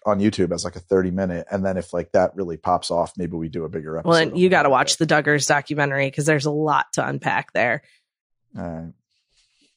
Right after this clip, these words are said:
Speaker 2: <laughs> Only things that Greg wants to watch.
Speaker 1: I, well, that's, that's generally my rule. All right. Fair enough. Fair enough.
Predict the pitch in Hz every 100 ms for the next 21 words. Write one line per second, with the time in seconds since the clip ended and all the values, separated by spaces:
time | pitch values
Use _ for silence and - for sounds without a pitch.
0 | _ _ _ - - - - - - -
1 | 320 311 - 247 285 294 285 247 226 185
2 | 175 - 160 143 135 123 135 - - 202
3 | - - 151 151 - 113 113 123 113 131
4 | 127 - - - - - 101 82 80 78
5 | 73 76 131 104 - _ _ - 117 101
6 | 87 85 101 90 78 76 - - 82 85
7 | -